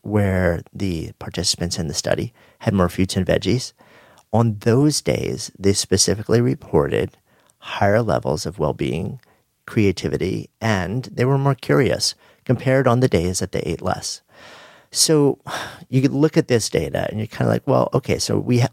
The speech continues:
all, have always had an argument for eating, <laughs> eating our veggies and our fruits based on health and wellness markers and, uh, disease prevention markers." What we're seeing now,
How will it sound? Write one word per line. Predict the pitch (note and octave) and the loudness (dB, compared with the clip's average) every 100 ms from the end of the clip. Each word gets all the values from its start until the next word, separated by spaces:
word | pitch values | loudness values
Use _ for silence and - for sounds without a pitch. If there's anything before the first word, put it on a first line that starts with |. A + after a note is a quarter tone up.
| - | -2
all, | C#3 - - | -2 -2 -2
have | C3+ A#2 | -4 0
always | C#3 D3+ C#3 | 0 0 0
had | G#2 | 0
an | F#2 F2+ | 0 0
argument | F2 D#2 D#2+ E2+ - | -2 -2 -6 -8 -10
for | - F#2+ F2+ E2 F2 - | -2 2 2 2 0 -4
eating, | A2 G2+ G2 - | -6 -4 -4 -8
<laughs> | - | -8
eating | A#2+ C3+ B2+ C#3 | -2 0 2 2
our | G#2+ F#2 | 2 0
veggies | E2+ E2+ - G2 - - - - - - | 0 -4 -4 -8 -10 -16 -20 -20 -20 -4
and | A2+ | 0
our | A2+ | 0
fruits | - F2+ F#2 - - - - - - | 0 -2 -2 -2 -6 -8 -20 -20 -10
based | G#2+ A2+ G#2+ G#2 | -2 0 0 -2
on | F2 | -2
health | - - G2+ - - - | -2 0 0 -2 -10 -4
and | G#2+ G2 G2 | -2 0 0
wellness | G2+ F#2+ F#2 G#2 - | 2 2 0 -4 -4
markers | G2 G2 - G2 G1+ - - | -4 -2 0 0 0 -2 -4
and, | - G2 F2 F2 E2+ - | -2 -2 -4 -6 -8 -4
uh, | F#2+ F2+ G2 | -2 -2 -4
disease | G#2+ G#2+ G#2 G2+ G2 - | 0 0 2 4 2 2
prevention | F#2 F2 D#2+ F2 - F2+ - | 2 2 0 -2 -2 -2 -2
markers." | G1+ - - - - - - - - - _ _ | -4 -4 -2 -2 -2 -8 -14 -20 -20 -20 _ _
What | A#2+ | -2
we're | D3+ | 0
seeing | C#3 D3 C3+ G#2+ | 2 2 2 2
now, | F2 E2+ | 0 -2